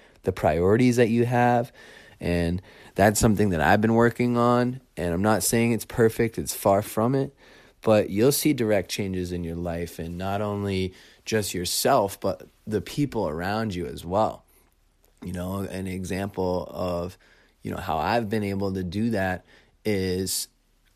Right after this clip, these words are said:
I've just made, I've switched over decisions, like,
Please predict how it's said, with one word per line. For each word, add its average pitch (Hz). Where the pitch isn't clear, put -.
I've 107
just 104
made, 101
I've 95
switched -
over 98
decisions, 92
like, -